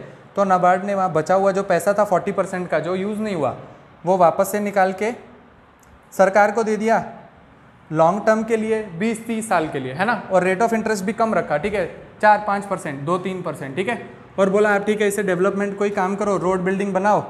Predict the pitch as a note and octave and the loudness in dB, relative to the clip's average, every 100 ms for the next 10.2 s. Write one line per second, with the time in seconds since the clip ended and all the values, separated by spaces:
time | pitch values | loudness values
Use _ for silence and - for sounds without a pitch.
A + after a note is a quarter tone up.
0 | - - - - F3+ G#3 G3 E3+ F3+ G3+ | -10 -20 -14 -4 -2 0 -2 -2 -6 -4
1 | G#3 G3 F#3 D#3+ D#3+ F3 E3 D#3+ D#3+ C3+ | -4 -2 0 0 0 -4 -2 -4 -4 -6
2 | C#3+ C3+ A#2+ A#2 A#2+ A#2+ E3+ A3 G#3+ E3+ | -8 -10 -10 -12 -8 -2 0 0 0 2
3 | E3+ G#3 B3 - - - - - - F#3 | 2 0 -2 -4 -20 -20 -20 -20 -8 -2
4 | G3+ F3+ G#3 G#3 G#3 G3+ D#3 F#3 F#3 G3 | 2 4 4 2 4 2 2 0 2 2
5 | G#3+ - - F3+ F#3 G#3 G3+ F#3+ F#3+ G#3 | 0 -4 -6 2 2 2 0 -2 -2 -2
6 | G3+ F3+ F#3 G3 G#3 G#3 G3+ C#3+ - D#3 | 0 0 0 -2 -4 -2 -4 -4 -12 -10
7 | F3+ G3+ G3+ G#3 G3+ F#3+ G3 G3 G3+ G3 | -6 -4 -2 -2 -2 -2 -2 0 0 2
8 | G#3+ - - F#3+ G#3 G3 F#3 F3+ G3 G3+ | -2 -4 -2 2 2 0 -4 -2 -2 0
9 | F3 D#3+ E3+ G3 F#3+ D#3+ E3 G3 G3+ G3+ | 0 -2 -2 -4 -2 -2 -2 -4 -2 0
10 | F#3+ | 0